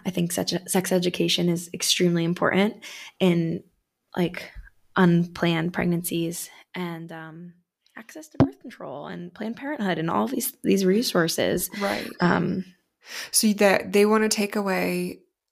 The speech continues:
Speaker 2: our right to birth control, to prevent, uh, these abortions from having to happen in the first place. They wanna take away our right to have an abortion. And then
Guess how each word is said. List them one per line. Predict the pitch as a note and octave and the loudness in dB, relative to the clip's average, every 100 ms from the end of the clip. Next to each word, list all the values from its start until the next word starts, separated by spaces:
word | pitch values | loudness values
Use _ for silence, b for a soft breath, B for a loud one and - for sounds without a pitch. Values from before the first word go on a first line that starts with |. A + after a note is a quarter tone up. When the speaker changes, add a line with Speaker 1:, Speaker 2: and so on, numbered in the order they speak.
| _ - | _ 2
Speaker 2:
our | G3+ | 2
right | F#3 - - | 2 0 -2
to | - | -4
birth | G3 F3+ F3 | 0 -2 -2
control, | F3+ F3 G3+ F#3 A3+ _ | -6 -4 -2 -2 -4 _
to | - G3+ F#3+ | 0 2 0
prevent, | - - F#3+ F#3+ F#3 - | 0 2 4 4 2 -2
uh, | - - - _ | -2 -2 -6 _
these | G3+ F#3+ | 0 0
abortions | F#3 F3+ F3+ F#3+ F#3 | 0 0 -2 0 -2
from | F#3 | -2
having | F#3 F#3 F3+ | -2 -2 -2
to | F3 | -2
happen | - - F3+ | -2 0 -2
in | |
the | E3+ | -2
first | E3+ E3 - | -4 -4 -4
place. | - - - B B B - | -4 -4 -6 B B B 4
They | G3+ | 4
wanna | F#3+ F3+ | 6 2
take | F3 F#3+ - | 0 -2 -2
away | F3+ F3 | 0 2
our | F3 | 2
right | F3 E3+ E3+ | 2 0 0
to | F3+ | -4
have | E3+ - A#3+ G3+ | -6 -2 0 2
an | F3+ | 0
abortion. | F3 - F#3+ - - - B B B B - | 0 -2 -2 -4 -4 -6 B B B B 2
And | G3+ G3 F#3+ | 2 4 2
then | F#3 F#3 F3+ F3+ | 2 2 -2 -6